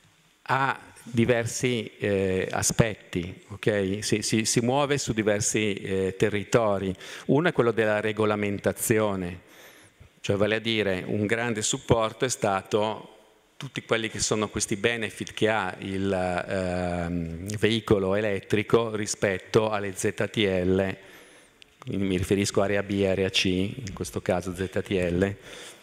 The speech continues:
perché su quelle, eh, beh, non apro un altro discorso perché ho troppo pochi minuti. Eh,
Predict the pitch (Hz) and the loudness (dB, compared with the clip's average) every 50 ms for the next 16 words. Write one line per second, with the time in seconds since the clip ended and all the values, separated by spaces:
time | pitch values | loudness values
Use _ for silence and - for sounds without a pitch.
0 | - - - - _ _ _ _ _ _ _ - - - - - 117 - - 98 | -20 -20 -20 -20 _ _ _ _ _ _ _ -16 -16 -10 -4 -4 -2 0 0 0
1 | 98 - - - 110 104 98 101 101 98 92 - - 95 92 90 92 95 98 98 | 0 0 2 2 2 2 2 0 0 -2 -2 -4 -4 -4 -4 -4 -2 -2 0 0
2 | 95 98 104 101 107 107 110 110 - - 110 104 104 98 - 107 98 101 - - | 2 2 2 2 2 2 0 0 0 0 0 0 -2 -2 -2 -2 0 0 0 2
3 | 117 117 120 123 101 98 101 95 - 104 98 - 101 92 - 101 98 - - 101 | 0 0 0 0 -2 -2 -2 -2 -4 -6 -6 -4 -6 -2 -2 -2 -2 0 0 0
4 | 101 98 95 95 90 85 - 90 - - - - - - - - - - - - | 2 2 0 -2 -2 -4 -6 -10 -12 -12 -12 -12 -12 -14 -14 -16 -16 -16 -6 -2
5 | - 110 107 107 107 107 104 104 104 101 101 107 120 - - - | 0 0 2 2 2 2 2 2 2 0 0 -2 -4 -8 -10 -12